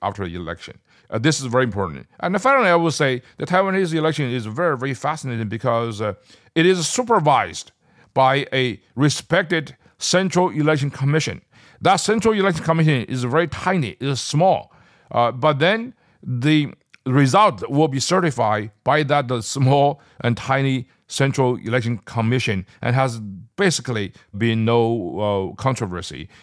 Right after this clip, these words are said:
That basically means that Taiwanese, uh, uh, voters, uh, confidence in the fairness and, uh, uh, judiciousness of the Taiwanese, uh,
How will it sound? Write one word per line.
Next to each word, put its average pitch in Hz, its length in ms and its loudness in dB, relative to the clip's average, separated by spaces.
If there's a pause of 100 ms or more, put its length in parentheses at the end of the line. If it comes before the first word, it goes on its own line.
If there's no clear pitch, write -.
(120)
That 107 320 -2
basically 117 320 -4
means 101 240 -4
that 95 140 -6
Taiwanese, 101 580 -4
uh, 92 140 -2 (420)
uh, 95 240 -2
voters, 101 600 0
uh, 90 260 -4 (480)
confidence 110 580 -4 (220)
in 107 200 -2
the 95 120 -2
fairness 110 680 -4 (560)
and, 87 560 -8
uh, 87 240 -6
uh, 87 300 -6
judiciousness 107 720 -6 (160)
of 90 160 -6
the 82 100 -12
Taiwanese, 90 560 -8
uh, 80 460 -8